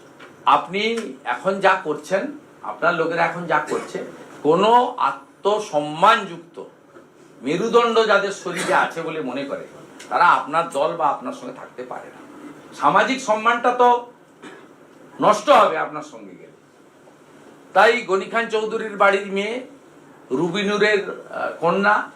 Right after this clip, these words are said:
পড়াশোনা আছে, ইংলিশ মিডিয়াম থেকে পড়াশোনা করে, সে সকালবেলা বাজারে যাবে, আহ, বা কারো অনুষ্ঠানে যাবে, পিছন থেকে বলবে,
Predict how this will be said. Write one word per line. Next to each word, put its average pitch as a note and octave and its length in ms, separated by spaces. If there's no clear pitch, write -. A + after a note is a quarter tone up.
পড়াশোনা G#3 420
আছে, A2+ 240
ইংলিশ F3 340
মিডিয়াম F#3 280
থেকে B2+ 180
পড়াশোনা - 360
করে, - 240
সে G3+ 180
সকালবেলা F#3+ 500
বাজারে F3+ 400
যাবে, F3 500
আহ, - 320
বা C#3+ 180
কারো D3 240
অনুষ্ঠানে E3 460
যাবে, D#3+ 300
পিছন D3+ 280
থেকে D3+ 180
বলবে, C#3+ 360